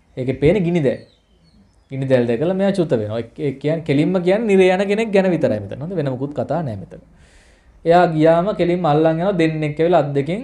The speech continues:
ඒ යම, යමපල්ලයෝ. යමපල්ලෝ කියලාත් අපි කියන්නේ. ඔය බ-, බලලා නැත්තම් යන්න වැවුරු කන්නල. ගියාම අපි බණට එහෙම ගියාම හැමදාම බලනවා. දැන් මේ පහුගිය දවස්වල දොර වහලා තිබුණා. යමපල්ල නෑ. ගෙදර ගිහින්. ටිකට් කරන එක්කෙනා.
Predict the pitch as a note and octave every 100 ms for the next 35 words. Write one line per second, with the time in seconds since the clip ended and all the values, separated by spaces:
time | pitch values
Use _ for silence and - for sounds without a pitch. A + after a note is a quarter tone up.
0 | C4 G#3 C#3+ C3 C3 D3+ C3 C3 C3 B2+
1 | A2+ A#2 - - _ _ _ _ B2 A#2
2 | A#2 A#2 A2+ A#2 - B2 B2+ C#3+ F#3 F3
3 | C3+ A#2+ B2 C#3 B2 C3+ C#3 C3+ B2+ E3+
4 | D3+ D#3 C3 C#3 B2+ G#2+ G#2 A2+ B2 E3
5 | E3+ C#3+ C3+ _ _ _ _ _ B2+ B2+
6 | C3+ C3+ C3 D3+ D#3+ C#3 D3 D3+ B2+ B2
7 | A2+ A#2 A#2+ A2+ B2 B2 C#3 C3+ C3 D#3+
8 | C#3+ C3+ A#2+ C#3 A#2 G#2 G#2 - _ _
9 | _ _ - C3 C#3 C#3 A#2+ A#2 A#2+ -
10 | _ _ _ _ _ _ - C3+ F#3 C#3
11 | G2 - _ _ _ _ _ _ _ _
12 | - B2+ C#3+ D3 C#3+ D3 D3 D3